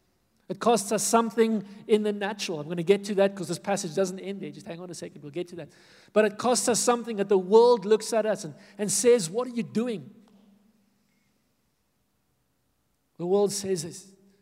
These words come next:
The things that matter are different to what Jesus says are the things that matter. So this man's face fell and he went away sad, for he had many possessions. So that night I, I made that decision and I said, "God, yes,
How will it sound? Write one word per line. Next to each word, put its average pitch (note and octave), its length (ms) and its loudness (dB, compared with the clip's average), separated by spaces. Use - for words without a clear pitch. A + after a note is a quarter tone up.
The D#3 80 -16
things G#3 480 -2
that F3+ 180 -6
matter E3+ 500 0
are E3+ 80 -6
different F3 560 -2
to F3 80 -8
what D3+ 140 -8
Jesus F3+ 440 -8
says C3+ 260 -10
are B2+ 160 -20
the E3+ 100 -2
things D3 360 -10
that - 140 -18
matter. D3+ 280 -16
So E3+ 140 -2
this E3+ 180 -4
man's F3 300 -4
face F#3 340 0
fell F#3 300 2
and D3+ 100 -6
he D3+ 40 -6
went E3 260 -4
away D3 200 -8
sad, E3 480 -6
for D#3+ 160 -8
he D3 60 -2
had D3+ 100 -2
many E3 260 -8
possessions. - 680 -20
So - 120 -4
that F#3 160 2
night F#3 180 8
I, D3+ 200 0
I F3+ 60 6
made G3+ 340 8
that G3 140 8
decision F3+ 520 2
and D3+ 100 -8
I D#3 60 -2
said, - 200 -6
"God, F#3+ 320 2
yes, F#3+ 480 4